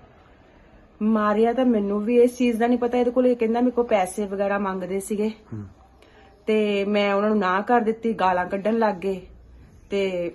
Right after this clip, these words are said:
Speaker 1: ਮਾਰਨਾ ਸ਼ੁਰੂ ਕਰਤਾ। ਵੀਡੀਓ ਵਿੱਚ ਵੀ ਸਾਰਾ ਕੁਛ ਇਹੀ ਦਿਖ ਰਿਹਾ ਆ।
Speaker 2: ਹੂੰ।
Speaker 1: ਅਸੀਂ ਵੀਡੀਓ ਕਢਾਈ ਆ, ਉਹਦੇ ਵਿੱਚ ਵੀ ਸਾਰਾ ਕੁਛ, ਇਹਦਾ ਕੋਈ ਕਸੂਰ ਹੀ ਨਹੀਂ ਹੈਗਾ।
Speaker 2: ਕਿੰਨੇ ਕੁ ਸਾਲ ਦੀ ਉਮਰ ਆ ਤੁਹਾਡੇ ਬੇਟੇ ਦੀ?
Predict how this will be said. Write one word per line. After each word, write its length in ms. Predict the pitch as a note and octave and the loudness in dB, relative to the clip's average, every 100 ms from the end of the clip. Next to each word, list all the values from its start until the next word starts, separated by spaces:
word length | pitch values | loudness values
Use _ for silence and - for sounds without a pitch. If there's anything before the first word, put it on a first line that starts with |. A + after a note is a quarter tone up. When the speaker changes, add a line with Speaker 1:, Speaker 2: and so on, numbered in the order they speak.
| - | -8
Speaker 1:
ਮਾਰਨਾ 440 | F#3 F#3+ E3+ F3 | -4 -2 -2 -4
ਸ਼ੁਰੂ 240 | F3+ G3+ G#3 | -6 -6 -6
ਕਰਤਾ। 480 | G#3+ F#3 - E3+ E3+ | -2 -4 -4 -8 -6
ਵੀਡੀਓ 420 | F3+ G3+ G#3+ A#3+ | -4 -2 2 2
ਵਿੱਚ 220 | A#3 A3 | 2 -2
ਵੀ 120 | A3 | -4
ਸਾਰਾ 260 | G#3+ G#3 G3+ | -2 -2 -2
ਕੁਛ 220 | A3+ A3+ | -2 -2
ਇਹੀ 220 | G#3 G3+ | -2 -2
ਦਿਖ 240 | F3+ F#3+ F#3+ | -4 -8 -6
ਰਿਹਾ 200 | F3+ G3 | -4 -4
ਆ। 140 | F#3 | -4
Speaker 2:
ਹੂੰ। 460 | F3 - - - F3+ | -10 -20 -20 -14 -12
Speaker 1:
ਅਸੀਂ 180 | F#3+ | -8
ਵੀਡੀਓ 260 | F#3+ G3 G#3+ | -4 -2 -2
ਕਢਾਈ 400 | A3 A3+ A3 G3+ | -2 0 0 0
ਆ, 60 | A3 | -2
ਉਹਦੇ 180 | G#3 | 0
ਵਿੱਚ 220 | G#3+ A#3 A3 | -2 -2 -6
ਵੀ 100 | G3+ | -8
ਸਾਰਾ 220 | G#3+ F#3 | -8 -8
ਕੁਛ, 240 | A3 A3 | -6 -6
ਇਹਦਾ 140 | G3 G#3 | -4 -4
ਕੋਈ 160 | A3+ A3+ | -4 -6
ਕਸੂਰ 260 | A3 G3+ | -8 -8
ਹੀ 100 | F#3 | -8
ਨਹੀਂ 160 | F#3 F#3+ | -8 -10
ਹੈਗਾ। 260 | F3 E3+ F3+ - - - | -10 -12 -16 -20 -20 -2
Speaker 2:
ਕਿੰਨੇ 160 | C3+ C#3+ | 2 4
ਕੁ 80 | C#3 | 4
ਸਾਲ 160 | C#3+ | 4
ਦੀ 80 | C#3+ | 4
ਉਮਰ 160 | C#3 C3 | 4 4
ਆ 40 | |
ਤੁਹਾਡੇ 200 | C3+ A#2+ | 2 0
ਬੇਟੇ 200 | A2 G#2 | 0 -2
ਦੀ? 120 | G2+ | -4